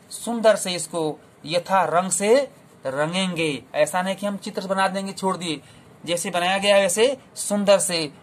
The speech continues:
बैठ करके दोपहर में और सुंदर से चित्र को बनाएंगे, मन लगाकर बनाएंगे। हाँ, इसका पैमाना भी लिख लेंगे, जैसे लिखा गया ना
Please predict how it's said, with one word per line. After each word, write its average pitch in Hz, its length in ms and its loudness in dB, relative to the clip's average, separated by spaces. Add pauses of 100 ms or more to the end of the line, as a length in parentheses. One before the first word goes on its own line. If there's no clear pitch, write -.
(120)
बैठ 170 260 4
करके 160 400 2 (160)
दोपहर 151 420 0
में 139 260 -4 (220)
और 120 100 -2
सुंदर 165 340 -4
से 156 160 -10
चित्र 135 260 -14
को 190 200 6 (600)
बनाएंगे, 139 600 -2
मन 139 180 0
लगाकर 185 440 2
बनाएंगे। 139 540 -2 (2000)
हाँ, 185 180 0
इसका 220 340 2 (560)
पैमाना 165 540 6
भी 196 160 -2
लिख 185 200 -8
लेंगे, 156 360 -4
जैसे 135 240 -8
लिखा 160 200 2
गया 208 180 4
ना 262 260 0